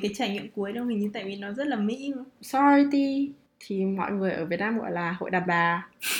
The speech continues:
Speaker 2: <laughs> Bọn mình có khoảng một trăm người trong cái, gọi là một cái group đấy, thì mình, bọn mình được bond bởi những cái traditional,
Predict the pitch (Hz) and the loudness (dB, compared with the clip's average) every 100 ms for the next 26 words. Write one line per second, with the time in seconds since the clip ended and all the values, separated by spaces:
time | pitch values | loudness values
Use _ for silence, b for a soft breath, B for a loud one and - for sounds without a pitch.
0 | 508 415 339 - - 170 185 180 180 185 | 2 4 6 4 0 -2 2 2 2 2
1 | 220 185 180 - 214 208 190 170 170 220 | 2 2 0 0 2 4 4 4 2 0
2 | 208 220 165 156 160 196 226 - 185 165 | -2 0 2 2 2 2 0 -2 -4 -2
3 | 165 165 165 226 269 185 165 185 214 190 | -4 -4 0 0 2 2 2 0 0 0
4 | 180 170 - 160 180 180 175 160 180 208 | 0 -2 -4 -4 0 0 0 0 4 6
5 | 208 202 202 180 156 - - - 170 151 | 6 2 2 2 0 -2 -6 -12 -6 -6
6 | - 208 208 202 180 165 160 | -2 2 2 0 -2 -2 -2